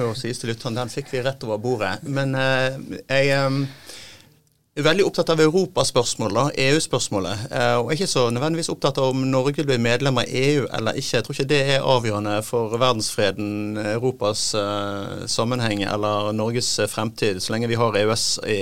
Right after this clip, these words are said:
i bunn. Men jeg skulle gjerne ha likt å hørt hans refleksjoner på hvordan han mener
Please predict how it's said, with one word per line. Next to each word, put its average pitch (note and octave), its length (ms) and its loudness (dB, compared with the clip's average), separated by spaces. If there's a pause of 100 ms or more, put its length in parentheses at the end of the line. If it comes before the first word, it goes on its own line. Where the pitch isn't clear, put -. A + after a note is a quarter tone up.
(140)
i G2+ 340 -2
bunn. A2 380 -2
Men B2+ 160 -2
jeg C#3 140 -4
skulle C#3 160 2
gjerne E3 180 0
ha C3+ 160 2
likt D#3 160 -4
å D3 80 0
hørt D3+ 240 -4
hans C#3+ 160 -4
refleksjoner C#3 480 -2
på C3+ 160 -2
hvordan C3 240 2
han B2+ 160 0
mener C3+ 440 -2